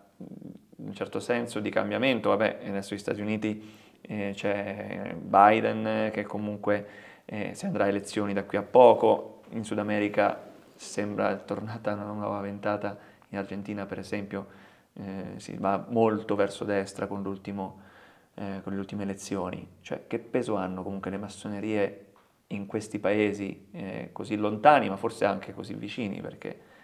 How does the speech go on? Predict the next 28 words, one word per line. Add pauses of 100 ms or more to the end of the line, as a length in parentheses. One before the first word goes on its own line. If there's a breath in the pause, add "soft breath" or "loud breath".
(280 soft breath)
eh, (100)
diciamo
appunto,
Gelli, (720 soft breath)
eh,
delle
chiaie,
sono
personaggi
che
hanno
fatto
la
storia
del
nostro
paese (520 loud breath)
e
hanno
fatto
la
storia
anche
in
Sud
America,
penso
io.